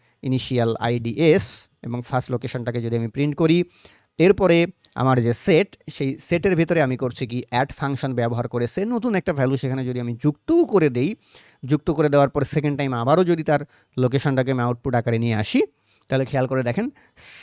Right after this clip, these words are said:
সেটের লোকেশন প্রথমে মেমোরিতে যা ছিল, অর্থাৎ ফার্স্ট লোকেশন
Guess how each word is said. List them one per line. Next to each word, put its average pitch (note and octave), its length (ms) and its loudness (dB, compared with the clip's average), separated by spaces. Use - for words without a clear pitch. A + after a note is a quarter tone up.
সেটের F3 420 4
লোকেশন F3 500 4
প্রথমে D3 340 0
মেমোরিতে C3+ 400 2
যা A#2 320 2
ছিল, G#3 280 4
অর্থাৎ A#2+ 300 -2
ফার্স্ট D#3 380 0
লোকেশন D3 340 0